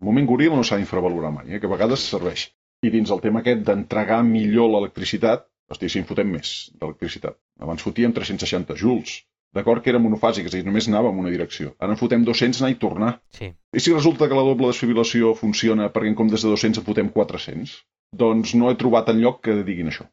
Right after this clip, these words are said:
Speaker 1: I com que físicament no ho podem fer-ho, ja ni m'ho plantejo. No he trobat literatura que digui que desfibril·lant a més joules d'aquests dos-cents es pugui obtenir millor recuperació de circulació espontània.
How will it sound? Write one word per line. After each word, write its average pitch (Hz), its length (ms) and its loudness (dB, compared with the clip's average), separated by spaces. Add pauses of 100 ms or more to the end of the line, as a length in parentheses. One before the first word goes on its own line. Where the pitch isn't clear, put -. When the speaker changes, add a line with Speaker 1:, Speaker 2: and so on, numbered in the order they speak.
(400)
Speaker 1:
I - 80 -6
com 104 140 2
que 104 100 -4
físicament 120 540 2
no 107 180 2
ho - 60 -8
podem 107 180 2
fer-ho, 117 300 0
ja 101 100 0
ni 101 140 0
m'ho 104 100 0
plantejo. 82 480 -6
No 113 380 2
he 107 100 -6
trobat 104 300 2
literatura 104 560 0
que 101 100 -2
digui 107 300 0
que 95 180 -6
desfibril·lant 101 640 -2
a 104 160 -2
més 104 600 -2 (180)
joules 101 400 0
d'aquests 90 300 -8
dos-cents 92 480 -4 (340)
es - 80 -8
pugui 101 240 -2
obtenir 101 320 -4
millor 92 320 0
recuperació 90 400 -6
de - 60 -8
circulació 90 340 -6
espontània. 120 460 -2